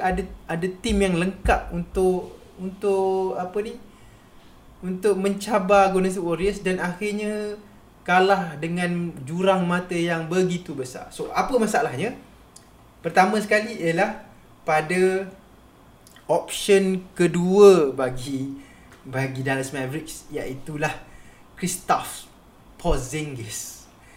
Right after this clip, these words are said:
Inilah masa-, antara masalah yang besar yang se-, sedang dihadapi oleh pasukan ni.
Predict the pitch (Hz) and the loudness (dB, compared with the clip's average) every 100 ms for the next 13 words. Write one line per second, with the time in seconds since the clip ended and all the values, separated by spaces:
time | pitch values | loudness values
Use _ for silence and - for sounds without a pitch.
0 | - - 196 226 214 196 180 175 180 139 | -20 -4 -2 0 2 2 2 0 0 -2
1 | 156 160 170 156 160 151 151 156 156 139 | -4 -2 -2 -2 -2 -4 -4 -4 -4 -4
2 | 139 139 131 127 123 131 - - 180 160 | -6 -6 -6 -12 -10 -8 -6 2 4 4
3 | 123 139 - - - - 147 151 165 170 | 2 -2 -8 -20 -20 -14 -10 -6 -6 -6
4 | - 185 190 190 175 160 165 165 156 151 | -8 -4 -2 -2 -2 -2 -2 -2 -6 -4
5 | 147 139 143 131 110 | -4 -6 -8 -10 -8